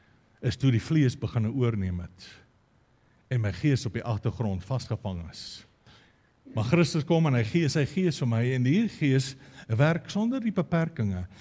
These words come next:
en hy werk in die diepste deel en dit bring my by die tweede ding van die gees. Dit is nie beperk nie. Hy kan dieper werk as vlees. En die diepste vlak,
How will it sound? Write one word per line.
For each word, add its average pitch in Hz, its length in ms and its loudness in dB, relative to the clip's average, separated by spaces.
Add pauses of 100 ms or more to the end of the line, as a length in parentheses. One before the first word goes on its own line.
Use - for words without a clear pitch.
en 127 160 2
hy 127 80 8
werk 151 320 4
in 147 80 2
die 127 80 6
diepste 156 480 0
deel 104 320 0
en 101 80 0
dit 104 80 -2
bring 135 160 0
my 135 140 0
by 120 100 0
die 120 140 -4
tweede 185 260 0
ding 120 220 0
van 95 100 -2
die 90 80 -4
gees. 117 300 -2
Dit 123 80 -2
is - 100 -10
nie 185 140 0
beperk 127 500 -2
nie. 151 140 -2 (580)
Hy 131 160 2
kan 127 240 2
dieper 120 400 2
werk 92 460 -2 (760)
as - 220 -6
vlees. 127 400 -10 (1300)
En 120 140 4
die 120 100 6
diepste 185 400 0
vlak, - 360 -8